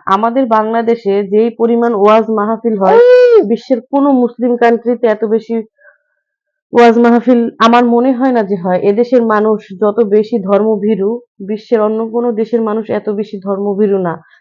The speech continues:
যেখানে হান্ড্রেড পার্সেন্ট মুসলিম কান্ট্রি, সেখানেও মানুষ কিন্তু এতটা ধর্মভীরু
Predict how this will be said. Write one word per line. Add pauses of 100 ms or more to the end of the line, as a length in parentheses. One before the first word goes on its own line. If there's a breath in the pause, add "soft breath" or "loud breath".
(120)
যেখানে
হান্ড্রেড
পার্সেন্ট
মুসলিম
কান্ট্রি, (440)
সেখানেও
মানুষ
কিন্তু
এতটা
ধর্মভীরু